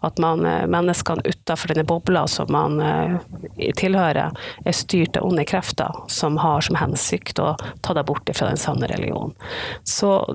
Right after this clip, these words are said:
det å først og fremst skjønne hvilke press de står ut for, hvilken verdensforståelse de har,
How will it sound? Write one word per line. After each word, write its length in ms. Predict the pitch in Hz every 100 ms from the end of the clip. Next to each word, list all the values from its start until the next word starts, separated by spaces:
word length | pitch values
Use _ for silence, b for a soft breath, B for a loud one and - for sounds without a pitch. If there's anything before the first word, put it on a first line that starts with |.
| 196
det 220 | 190 196
å 400 | 190 - 90 87
først 280 | - 202 -
og 60 | 196
fremst 380 | 175 - - -
skjønne 440 | - - 202 196
hvilke 260 | 165 - 180
press 260 | 240 -
de 100 | -
står 280 | 156 180 190
ut 60 | 233
for, 180 | - 156
hvilken 440 | 170 - 156 147 - - -
verdensforståelse 920 | 175 - 220 - 269 - 254 - - -
de 80 | 147
har, 300 | 151 -